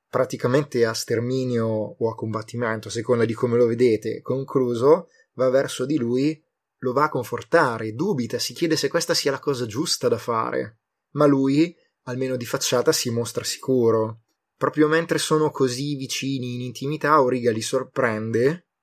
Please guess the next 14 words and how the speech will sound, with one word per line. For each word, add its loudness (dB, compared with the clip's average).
e -4
li 0
vede 4
che -2
lui 0
le 4
tiene -4
la -4
mano. -4
Eppure 4
apparentemente 0
non 0
mostra 0
gelosia. -4